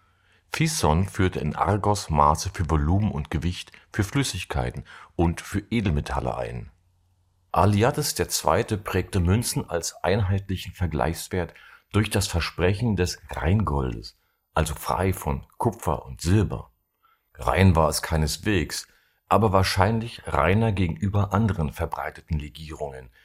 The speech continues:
die als Gold bezeichnet wurden und die dem Handel dienten.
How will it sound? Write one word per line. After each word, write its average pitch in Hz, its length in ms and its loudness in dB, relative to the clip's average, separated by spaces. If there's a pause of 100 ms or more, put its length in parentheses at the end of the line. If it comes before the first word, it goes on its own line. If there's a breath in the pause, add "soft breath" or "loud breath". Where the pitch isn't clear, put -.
(200 soft breath)
die 95 120 -2
als - 180 -6
Gold 92 340 4
bezeichnet 87 720 0
wurden 67 380 -4 (360 soft breath)
und 95 220 4
die 85 100 -2
dem 76 200 0
Handel 80 300 2
dienten. 82 600 -2